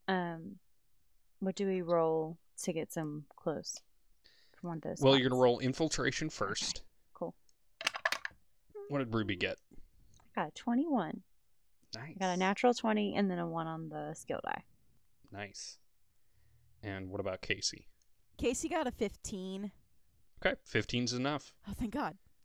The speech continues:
Speaker 3: <sighs>
Speaker 2: It's not really that hard to sneak around in the base because no one is expecting someone who's not supposed to be there. So it's, it's easier to sneak around inside the base than it is,
Speaker 1: Outside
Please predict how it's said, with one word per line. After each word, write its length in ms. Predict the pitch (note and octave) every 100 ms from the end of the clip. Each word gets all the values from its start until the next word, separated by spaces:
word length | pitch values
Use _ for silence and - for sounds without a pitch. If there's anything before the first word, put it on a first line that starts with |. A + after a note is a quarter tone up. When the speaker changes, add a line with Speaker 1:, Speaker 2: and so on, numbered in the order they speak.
| -
Speaker 3:
<sighs> 300 | A3 B3+ G3 -
Speaker 2:
It's 180 | D#3 -
not 140 | A#3+
really 220 | A#3 A#3+ F#3
that 220 | D3 B2
hard 280 | C3+ B2+ B2+
to 100 | A2+
sneak 360 | - A2+ G#2+ -
around 800 | G2 G2 G2+ G2 G2 F#2 - - _ _
in 240 | A2 G2 F#2+
the 100 | F2+
base 600 | - F#2 A#2 - - - - -
because 580 | G2+ - G#2 F#2 F#2 G2
no 220 | G2 G2+
one 180 | G#2 G2+
is 160 | G2
expecting 600 | G#2 - - G2 - G2
someone 300 | - G2+ F#2+
who's 200 | F2 F#2+
not 220 | G#2 F#2
supposed 400 | - - G#2 -
to 60 | G2+
be 200 | G2 - -
there. 240 | - - - - _ _ _ -
So 160 | -
it's, 120 | G2
it's 280 | - A2+ - -
easier 800 | C#3+ D3 C3 C3+ B2 G#2+ G2 G2
to 140 | - A2
sneak 400 | - A2+ G#2+ G#2+
around 580 | G2 G2 G2 F#2 F#2 - -
inside 580 | G#2+ G2+ - F#2+ F#2 F2
the 60 | F#2
base 380 | - - -
than 180 | - F#2+
it 120 | F#2 -
is, 600 | F#2+ F2 F2 - - - - - - - -
Speaker 1:
Outside 360 | - G2+ F2+